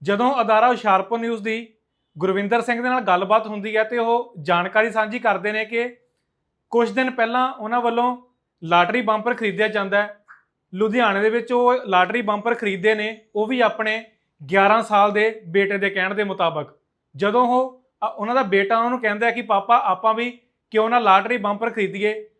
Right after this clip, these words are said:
ਤੇ ਉਹ ਸਾਹਮਣੀ ਦੁਕਾਨ ਤੇ ਜਾਂਦੇ ਨੇ। ਤਾਂ ਜਦੋਂ ਉਹ ਦੁਕਾਨਦਾਰ ਨੂੰ ਪੁੱਛਦੇ ਨੇ ਕਿ "ਸਾਨੂੰ ਇੱਕ ਲਾਟਰੀ ਬੰਪਰ ਚਾਹੀਦਾ ਹੈ",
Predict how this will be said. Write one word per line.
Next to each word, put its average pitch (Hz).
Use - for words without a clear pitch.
ਤੇ 233
ਉਹ 247
ਸਾਹਮਣੀ 240
ਦੁਕਾਨ 220
ਤੇ 233
ਜਾਂਦੇ 202
ਨੇ। 220
ਤਾਂ 233
ਜਦੋਂ 196
ਉਹ 247
ਦੁਕਾਨਦਾਰ 214
ਨੂੰ 233
ਪੁੱਛਦੇ 220
ਨੇ 220
ਕਿ 220
"ਸਾਨੂੰ 214
ਇੱਕ 220
ਲਾਟਰੀ 202
ਬੰਪਰ 208
ਚਾਹੀਦਾ 208
ਹੈ", 208